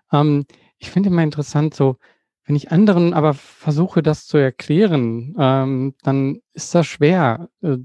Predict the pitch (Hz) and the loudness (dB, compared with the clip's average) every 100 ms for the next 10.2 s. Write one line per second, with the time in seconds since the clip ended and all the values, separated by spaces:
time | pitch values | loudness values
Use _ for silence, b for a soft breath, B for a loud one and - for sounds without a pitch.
0 | - - 135 - 143 143 156 139 139 117 | -10 -4 -4 -2 -4 -2 -4 -2 -2 2
1 | 127 - 175 - 135 - - 175 - 117 | 0 0 -6 -6 -8 -6 -4 -4 -4 -6
2 | 104 123 151 151 135 127 143 117 127 110 | 0 0 4 2 2 0 -2 -2 -2 -4
3 | - 110 101 117 107 123 120 - _ - | -4 -4 -4 -8 -2 -2 -4 -10 _ -4
4 | 123 117 113 160 - 156 131 123 107 98 | -4 -4 -6 -6 -2 -2 -2 -2 -4 -4
5 | b b b b b 139 131 135 143 190 | b b b b b 0 2 2 -2 -6
6 | _ 143 - 180 180 175 160 156 160 165 | _ -6 0 2 2 2 0 0 -2 -2
7 | 147 b b b 147 160 - - 120 123 | -4 b b b -6 -6 -8 -14 -10 -6
8 | 170 180 170 170 160 - 151 147 151 151 | -2 0 2 2 0 -2 -2 -2 -2 -6
9 | - 139 139 135 135 131 156 185 139 131 | -10 -2 2 2 2 0 -4 -2 0 0
10 | 127 135 | -4 -8